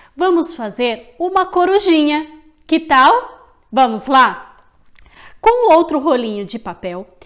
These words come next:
eu pintei aqui da cor amarela, vocês podem pintar ou colar com outra cor de papel, certo? Vou fazer aqui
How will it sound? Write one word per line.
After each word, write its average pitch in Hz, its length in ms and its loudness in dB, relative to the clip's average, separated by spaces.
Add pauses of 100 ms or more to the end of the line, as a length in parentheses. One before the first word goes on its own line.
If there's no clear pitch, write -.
(260)
eu 330 200 0
pintei 311 440 0
aqui 240 440 -6
da 208 100 -6
cor 208 220 -8
amarela, 208 440 -4
vocês 220 280 -8
podem 202 280 -8
pintar 220 800 0
ou 254 240 0
colar 208 760 -2
com 214 120 -8
outra 208 280 -6
cor 196 200 -10
de - 100 -14
papel, 220 460 -6 (120)
certo? 196 520 -6 (960)
Vou 370 320 2
fazer 277 600 -2
aqui 214 640 -6